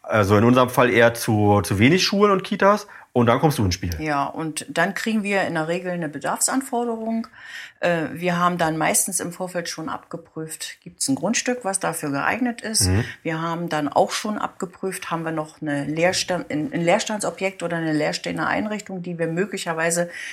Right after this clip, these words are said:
Speaker 2: dafür nutzen können, die wir sanieren können und dann, äh, herrichten können. Wenn dem nicht so ist, dann prüfen wir natürlich, äh, am, anhand des, äh, Baukostenindexes, was kostet so eine Einrichtung mit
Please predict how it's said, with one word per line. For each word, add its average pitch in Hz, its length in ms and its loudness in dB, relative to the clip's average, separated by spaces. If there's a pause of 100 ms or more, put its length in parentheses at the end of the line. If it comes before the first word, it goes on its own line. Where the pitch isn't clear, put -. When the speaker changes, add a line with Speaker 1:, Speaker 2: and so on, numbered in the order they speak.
(160)
Speaker 2:
dafür 151 420 0
nutzen 165 400 0
können, 311 640 0 (120)
die 180 140 -12
wir 160 220 -2
sanieren 185 420 0
können 214 380 -6
und 165 260 -8
dann, 156 300 -2
äh, 151 320 -4
herrichten 226 500 0
können. 240 340 2 (540)
Wenn 170 220 0
dem 175 260 0
nicht 165 240 -6
so 139 180 -8
ist, - 520 2
dann 180 380 -2 (120)
prüfen 202 380 -8
wir 180 120 -2
natürlich, 185 680 -6
äh, 170 240 -4
am, 160 140 -6 (200)
anhand 170 440 -6
des, 170 240 0
äh, 156 280 -6
Baukostenindexes, 196 1400 -4 (520)
was 156 200 -2
kostet 202 460 -4
so 156 220 -6
eine 147 280 -2
Einrichtung 277 840 0
mit 180 300 -8